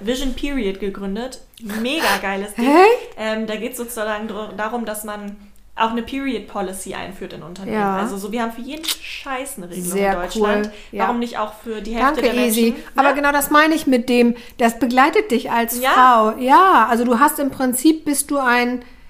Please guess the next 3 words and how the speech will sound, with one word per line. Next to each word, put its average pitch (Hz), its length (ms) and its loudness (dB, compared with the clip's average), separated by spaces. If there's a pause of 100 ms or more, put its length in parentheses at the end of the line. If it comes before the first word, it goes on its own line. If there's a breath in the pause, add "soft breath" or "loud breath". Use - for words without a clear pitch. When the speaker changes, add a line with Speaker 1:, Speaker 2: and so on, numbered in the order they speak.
(500 soft breath)
Speaker 2:
ähm, 233 320 2
menstruierender 254 800 0
Mensch. 254 640 0